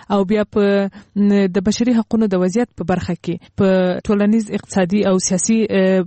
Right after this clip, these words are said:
بخش کې، اه، خاصې څېړنې ترسره کوي او د هغې تر څنګ باندې په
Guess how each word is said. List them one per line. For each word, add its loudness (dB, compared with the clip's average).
بخش -4
کې، 0
اه، 0
خاصې 0
څېړنې 0
ترسره -2
کوي 0
او 0
د -2
هغې 0
تر -6
څنګ -2
باندې 2
په 0